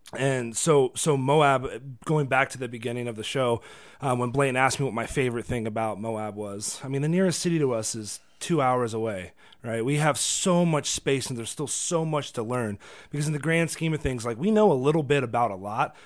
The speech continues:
but we don't know a lot about too much.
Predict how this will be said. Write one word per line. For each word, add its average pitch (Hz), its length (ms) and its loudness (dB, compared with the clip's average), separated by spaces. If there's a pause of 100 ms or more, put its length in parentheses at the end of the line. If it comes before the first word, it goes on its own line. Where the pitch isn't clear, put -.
(100)
but 117 80 -6
we 175 120 4
don't 170 180 4
know 151 220 6
a 104 80 0
lot 113 560 4
about 110 380 -4
too 135 180 -6
much. 107 480 -6